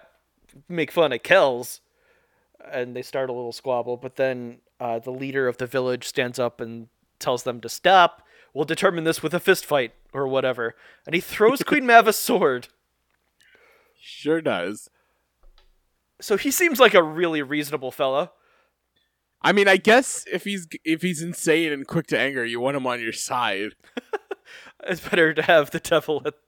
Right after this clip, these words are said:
Speaker 1: or stand at the right hand of the devil than in his path.
Speaker 2: Yeah.
Speaker 1: So Rowan and Maeve have a sword fight, and again, Queen Mav is no slouch with a sword. She's very good.
Speaker 2: Yeah.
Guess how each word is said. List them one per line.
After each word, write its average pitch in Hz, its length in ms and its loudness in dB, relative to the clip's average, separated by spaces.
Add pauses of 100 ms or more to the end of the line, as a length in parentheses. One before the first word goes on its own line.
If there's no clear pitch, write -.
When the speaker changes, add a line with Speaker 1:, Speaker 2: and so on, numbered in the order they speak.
(240)
Speaker 1:
or 151 60 -8
stand 156 280 -2
at 151 80 -2
the 156 80 -4
right 147 200 0
hand 147 180 -2
of 135 80 -8
the 151 80 -4
devil 135 320 -2
than 131 180 -8
in 123 120 -10
his 120 100 -20
path. - 400 -16 (380)
Speaker 2:
Yeah. 110 300 0 (380)
Speaker 1:
So 170 380 -2
Rowan 277 320 0
and 240 100 -6
Maeve 208 260 0
have 185 140 0
a 190 60 -6
sword 139 260 -2
fight, 139 360 -2
and 160 260 -8 (100)
again, 190 420 -4 (360)
Queen 311 220 -6
Mav 285 180 2
is 285 100 -12
no 247 120 -4
slouch 240 360 -4
with 196 120 -6
a 190 60 -10
sword. 175 360 -6
She's 214 240 -10
very 196 340 -4
good. 170 300 -6 (600)
Speaker 2:
Yeah. 139 260 2